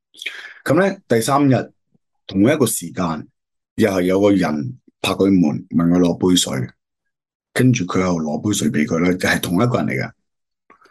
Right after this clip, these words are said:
第三日，又係同一個人拍佢門，又問佢攞杯水，噉啊畀咗，跟住佢覺得好好奇，點解？喂，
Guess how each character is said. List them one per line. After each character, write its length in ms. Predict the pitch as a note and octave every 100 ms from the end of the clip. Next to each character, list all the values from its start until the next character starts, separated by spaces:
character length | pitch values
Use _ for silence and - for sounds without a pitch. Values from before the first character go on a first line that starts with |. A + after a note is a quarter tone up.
| - - - _
第 140 | - A2
三 260 | - C#3 D3+
日， 120 | A#2+ - - _ _ _ _ _ _ _ _ _ _ _
又 160 | A2 F#2+
係 240 | E2+ E2+
同 200 | - F2
一 40 | B2
個 120 | G#2+
人 280 | F#2 A#1+ - - - _ _ _ -
拍 120 | G3+
佢 140 | G3 G2+
門， 360 | F2+ C#2 B1+ - _ _
又 100 | G2
問 140 | F2+ F2
佢 100 | F2
攞 120 | E2+ G#2+
杯 40 | G2+
水， 180 | - B1+ - - _ _ _ _ _ _ _ _
噉 220 | - A2
啊 80 | G2+ -
畀 180 | F2
咗， 80 | G2
跟 160 | C#3 E3
住 140 | A2+
佢 80 | A2 A2+
覺 40 |
得 100 | C3
好 60 | B2+
好 340 | F2 F2+ E2
奇， 180 | - - _ _ -
點 180 | G#2 B2
解？ 300 | - E2+ - _ _ _
喂， 140 | D3+